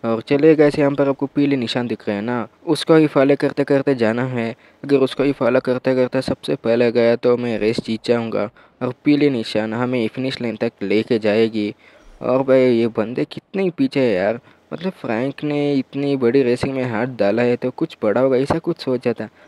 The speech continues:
मतलब ये चिंदी racing है भाई, मतलब boat racing में पहली बार कर रहा हूँ, लेकिन फिर भी मेरा first time है ये, लेकिन फिर भी वो बोट रेसर वाले कितने पीछे है, देखो guys।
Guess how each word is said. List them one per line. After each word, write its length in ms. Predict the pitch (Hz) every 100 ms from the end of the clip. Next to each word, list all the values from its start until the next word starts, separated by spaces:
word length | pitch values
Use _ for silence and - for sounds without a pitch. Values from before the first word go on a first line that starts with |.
| - 165
मतलब 260 | - 165
ये 80 | 160 - -
चिंदी 440 | 180 185 190 175
racing 420 | 135 120 - 113
है 120 | 107
भाई, 360 | 95 101 120 98 - _ _ _ _ _ _ _ _ _ _ -
मतलब 240 | 170 147 -
boat 240 | 127 151
racing 240 | 160 156 160
में 60 |
पहली 320 | 151 120 139 131
बार 200 | 135 143
कर 180 | 127
रहा 120 | 123 120
हूँ, 160 | 113
लेकिन 280 | 131 147 160
फिर 220 | - 135
भी 160 | 139 160
मेरा 260 | 147 147
first 280 | 143 123 -
time 240 | 123 135 127
है 120 | 113
ये, 160 | 90 92 _ _ - - _ 175
लेकिन 260 | 185 180
फिर 220 | 175 165
भी 200 | 160 175
वो 140 | 165 156
बोट 340 | 131 123 143
रेसर 240 | 147 143 147
वाले 180 | 143 147
कितने 340 | - - 170
पीछे 260 | 143 120 117
है, 180 | 110 107
देखो 280 | 113 - 101
guys। 300 | 98 107